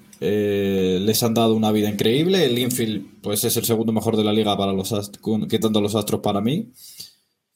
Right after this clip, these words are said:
Y igual que los Astros, creo que es un equipo que tiene buena rotación, aunque no parece espectacular, buen bullpen, aunque no parece espectacular, te puede dar la sorpresa. Y me preguntabas de los Brewers. Yo es que de los Brewers tengo muchas esperanzas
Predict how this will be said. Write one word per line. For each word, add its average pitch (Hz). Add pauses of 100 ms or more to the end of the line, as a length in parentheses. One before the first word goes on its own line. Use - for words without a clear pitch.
(480)
Y 123
igual 131
que 180
los 131
Astros, 120
creo 123
que 127
es 127
un 127
equipo 117
que 120
tiene 117
buena 120
rotación, 117
aunque 101
no 107
parece 113
espectacular, 127
buen 120
bullpen, 127
aunque 98
no 113
parece 107
espectacular, 131 (760)
te 120
puede 135
dar 151
la 104
sorpresa. 107
Y 98
me 98
preguntabas 208
de -
los 226
Brewers. -
Yo 226
es -
que 139
de 127
los 113
Brewers 135 (420)
tengo 139
muchas 139
esperanzas 135